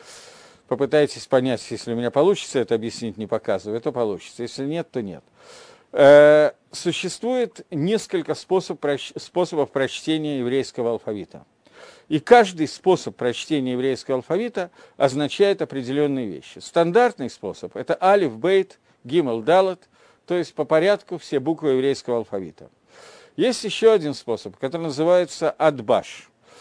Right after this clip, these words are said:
Э, чтобы немножко это пояснить,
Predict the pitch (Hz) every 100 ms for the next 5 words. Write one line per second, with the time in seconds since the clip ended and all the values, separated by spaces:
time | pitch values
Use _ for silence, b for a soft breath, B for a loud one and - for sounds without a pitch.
0 | B B B B - 127 135 135 135 135
1 | 131 123 117 101 _ - 175 170 196 214
2 | 214 - 139 123 - 156 156 196 226 -
3 | -